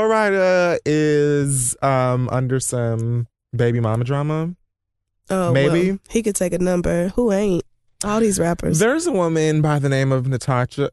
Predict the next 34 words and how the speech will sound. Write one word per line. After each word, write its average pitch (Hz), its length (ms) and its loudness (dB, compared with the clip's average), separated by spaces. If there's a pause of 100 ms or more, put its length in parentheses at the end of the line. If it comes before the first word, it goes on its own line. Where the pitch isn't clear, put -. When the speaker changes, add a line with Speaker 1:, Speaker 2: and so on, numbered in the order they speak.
Speaker 1:
Natasha 196 800 -2
Georgette 123 760 0
Williams. 95 760 -2 (300)
I 160 40 2
really 226 280 0
hope 160 120 0
that 131 100 0
she - 80 -4
doesn't 107 280 -2
go 101 180 0
by 92 180 -4
this 98 180 -4
whole 90 600 -6 (140)
Speaker 2:
Work, 175 400 -6
Speaker 1:
name 180 60 -20 (280)
Speaker 2:
Georgette. 175 340 -2
<laughs> - 0 -
Speaker 1:
constantly. 98 1120 -4 (500)
Anyway, 120 880 2
she's 226 380 -2
a 240 40 0
model 156 460 2
slash 135 320 0
video 120 380 0
vixen, 110 320 -2
of 107 200 -4
course, 107 460 0
and 104 100 -4
she 127 420 -2
is 110 220 -2
allegedly 107 640 -2
pregnant 101 600 -4
with 101 260 -2
Flo 98 160 -4